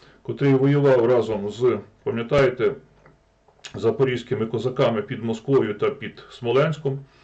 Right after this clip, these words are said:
І деякі російські бояри хотіли його поставити на московський трон. Але оскільки ця авантюра не вдалася, то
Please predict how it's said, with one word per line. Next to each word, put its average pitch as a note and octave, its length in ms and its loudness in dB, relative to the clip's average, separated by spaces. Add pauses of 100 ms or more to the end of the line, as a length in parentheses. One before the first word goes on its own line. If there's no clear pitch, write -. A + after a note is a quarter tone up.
(540)
І C3 240 -2
деякі A#2+ 640 2
російські A#2 480 -4
бояри C3 440 2
хотіли A#2+ 580 0
його A2+ 160 4
поставити C#3 640 0
на A2+ 180 -4
московський A#2 580 -6
трон. - 260 -4 (680)
Але C3 200 4
оскільки C3 380 0
ця A#2+ 200 -2
авантюра A#2+ 580 -2 (360)
не A#2 200 -2
вдалася, C#3+ 560 0 (680)
то D3+ 380 2